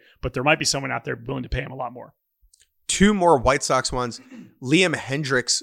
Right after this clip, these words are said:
Speaker 2: had his fifteen million dollar option declined. He had Tommy John, not expected to pitch until the end of this season.
Speaker 1: Mm-hmm.
Speaker 2: This was not a surprise. The White Sox were not gonna give him fifteen million dollars to rehab.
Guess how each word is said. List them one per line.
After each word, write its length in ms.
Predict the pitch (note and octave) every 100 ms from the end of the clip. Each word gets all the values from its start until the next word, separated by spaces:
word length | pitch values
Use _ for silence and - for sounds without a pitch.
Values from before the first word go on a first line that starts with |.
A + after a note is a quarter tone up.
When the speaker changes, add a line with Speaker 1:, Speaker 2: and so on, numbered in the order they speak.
| -
Speaker 2:
had 200 | - B2
his 320 | A2+ B2 A#2+ -
fifteen 580 | - C#3+ - - C3
million 220 | A#2 A2+ A2
dollar 300 | G#2 G#2+ F2+
option 260 | G#2 -
declined. 520 | G2+ - A2+ A2 A2 - _ _
He 200 | - E3
had 180 | D3 B2
Tommy 300 | - A#2+ A#2
John, 400 | F#2+ A#2 A2+ A2
not 120 | G#2+
expected 420 | G#2+ - A2+ G#2+ G#2
to 60 |
pitch 400 | - A2 G#2+ - - _ _
until 160 | - A2
the 140 | G#2+
end 200 | - B2+
of 120 | A2
this 120 | G2+ -
season. 540 | - C3 A#2+ A#2+ A2 -
Speaker 1:
Mm-hmm. 140 | B2 A#2+
Speaker 2:
This 160 | C#3 C3
was 140 | A#2
not 160 | A#2 G#2+
a 40 |
surprise. 600 | - G2+ G#2 G#2 G#2 -
The 120 | -
White 220 | G#2+ G#2 -
Sox 300 | G#2 - A2+
were 80 |
not 180 | G2+ F#2+
gonna 220 | G#2 F2+ F2 _ _ _
give 160 | - A#2
him 160 | A2+ G#2
fifteen 360 | A2+ - -
million 220 | G2+ F#2+
dollars 460 | A2+ B2 A2+ G#2 -
to 80 | G#2+
rehab. 400 | B2+ A#2 A2+